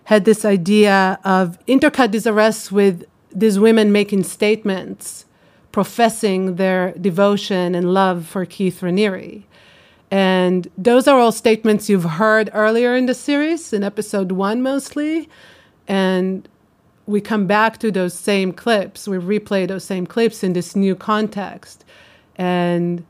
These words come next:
the juxtaposition is, is really cool. And so we had an editor kind of putting it together very roughly when that episode was still, like, two and a half hours. I mean, it was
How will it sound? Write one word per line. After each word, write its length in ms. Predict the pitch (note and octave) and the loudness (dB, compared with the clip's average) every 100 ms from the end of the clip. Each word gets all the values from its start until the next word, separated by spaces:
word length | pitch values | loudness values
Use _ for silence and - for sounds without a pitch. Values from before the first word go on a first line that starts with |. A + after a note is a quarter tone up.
| _ _ | _ _
the 80 | F#3+ | -2
juxtaposition 840 | A#3 A3+ - G#3+ F#3 G#3+ G#3+ F#3+ | 0 0 -2 -4 0 0 2 0
is, 300 | F#3 D#3 - - | -2 -4 -14 -6
is 400 | G3 F3+ F3+ G3 | -2 0 -2 -4
really 240 | F#3 F3 F3 | -4 -2 -2
cool. 400 | - A#3+ F#3+ F#3 | 2 2 2 0
And 160 | F#3+ | -4
so 380 | - G#3 F#3+ F#3+ - - _ _ | 2 4 4 2 -6 -20 _ _
we 140 | G#3 G3+ | -2 2
had 200 | A#3+ B3 | 4 4
an 120 | A#3 | 4
editor 360 | A3+ A3 G#3+ | 4 4 2
kind 160 | G#3 G#3 | 2 0
of 120 | G3 | 0
putting 260 | - A3+ G#3+ | 2 2 2
it 140 | G#3 | 0
together 500 | G#3 F#3+ G3+ G3+ G3 | -2 0 2 2 0
very 300 | F#3 G3 F#3 | 0 0 0
roughly 560 | F#3 C4 C#4 - G3+ G3 | 2 0 0 0 2 2
when 440 | F3+ F#3 F#3 F#3 - | 2 0 0 -4 -4
that 200 | G#3 - | -2 -2
episode 400 | G3 G#3 - F#3 | -4 -4 -2 -2
was 120 | F3+ | -4
still, 220 | - G#3 F#3+ | -2 0 0
like, 380 | F3+ F3 - | -2 -4 -12
two 180 | - G#3+ | -4 -2
and 80 | F#3+ | 0
a 60 | E3+ | -2
half 220 | F3+ F#3 | -4 -2
hours. 560 | G3 G#3+ F3 F#3 G3 | 0 0 -2 -6 -2
I 80 | G3+ | -2
mean, 180 | G3 F#3 | 0 -4
it 80 | F#3 | -4
was 280 | F#3 D#3+ | -6 -8